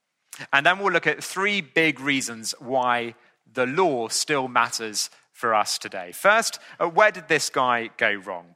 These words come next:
Well, uh, think about some of the things that you've read this week.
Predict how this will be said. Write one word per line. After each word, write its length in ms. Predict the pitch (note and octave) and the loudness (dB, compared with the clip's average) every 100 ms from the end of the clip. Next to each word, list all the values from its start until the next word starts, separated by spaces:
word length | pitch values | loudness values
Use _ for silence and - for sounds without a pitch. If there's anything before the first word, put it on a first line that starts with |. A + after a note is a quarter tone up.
| - | 0
Well, 280 | C3 D3 - - - | 2 2 -4 -14 0
uh, 100 | E3+ | 2
think 220 | - C4+ | 2 0
about 240 | B3+ A3 G3 | 4 4 4
some 180 | G3+ | 0
of 60 | F3+ | 0
the 80 | E3+ | 0
things 300 | E3 C3+ B2 | 0 -2 -6
that 100 | C#3 | -8
you've 360 | B2+ B2 A2 - | -6 -8 -8 -12
read 460 | C#3 G3+ C3 A#2+ C#3 | 2 4 4 -2 -6
this 200 | B2 E3 | -4 -2
week. 420 | F3 G2 - | -4 -4 -10